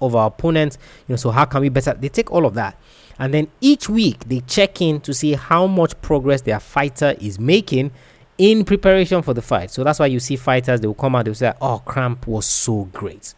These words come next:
Oh, camp went superbly well. We covered all the bases, we're ready for the fight." Guess what? Tyson didn't do that. So if you find yourself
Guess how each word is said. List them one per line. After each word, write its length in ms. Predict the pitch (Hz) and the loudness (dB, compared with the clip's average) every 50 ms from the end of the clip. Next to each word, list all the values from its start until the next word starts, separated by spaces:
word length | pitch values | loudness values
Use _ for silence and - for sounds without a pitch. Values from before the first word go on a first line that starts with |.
| _ _ _ _ _ - - - _ _ _ - | _ _ _ _ _ -20 -20 -20 _ _ _ 0
Oh, 160 | 156 151 139 | 2 2 2
camp 420 | - - 147 143 139 139 135 127 123 | 2 2 2 2 2 2 0 -4 -4
went 400 | 120 127 127 131 131 127 123 - - | -4 -2 0 0 0 -2 -4 -8 -10
superbly 960 | - - - - - 220 208 165 - - - 190 196 185 170 147 156 151 147 | -8 -6 -6 -2 0 0 0 -2 -2 2 4 6 6 6 6 6 4 6 6
well. 300 | 139 127 127 104 90 - - - - - - _ - - | 6 6 6 4 4 0 -6 -16 -20 -20 -20 _ -6 -2
We 80 | 185 196 | -2 -2
covered 460 | - - - 202 190 175 190 190 185 | 0 4 6 6 8 8 8 8 6
all 280 | - 175 175 175 175 | 6 6 6 6 6
the 100 | 165 147 | 6 4
bases, 380 | 131 123 151 151 135 147 139 127 | 2 2 2 2 2 0 0 2
we're 100 | 120 113 | 2 4
ready 160 | 117 123 120 | 4 2 2
for 120 | 110 104 92 | -2 -4 -6
the 60 | 95 | -4
fight." 240 | 95 - 180 - - - - - _ _ _ _ - - _ _ _ | -4 -4 -4 -4 -8 -18 -20 -20 _ _ _ _ -20 -20 _ _ _
Guess 200 | - 196 190 - | 2 2 4 6
what? 160 | 180 127 123 | 4 4 4
Tyson 300 | - 156 147 131 156 147 | 2 0 2 2 0 0
didn't 180 | 131 131 120 120 | 0 0 0 0
do 80 | 113 | 0
that. 200 | 101 87 - - - - - _ _ _ _ _ _ _ _ _ _ _ _ - | -2 -4 -6 -10 -14 -20 -20 _ _ _ _ _ _ _ _ _ _ _ _ -10
So 240 | - - 202 185 - - | 0 2 2 2 2 4
if 260 | 240 311 359 - - | 6 6 6 6 4
you 100 | 311 277 | 2 0
find 380 | - - - 175 180 185 180 160 | 0 -2 -2 0 0 2 2 2
yourself 580 | 123 110 - - - 214 117 92 98 - - | 0 0 2 4 6 6 6 4 0 -6 -12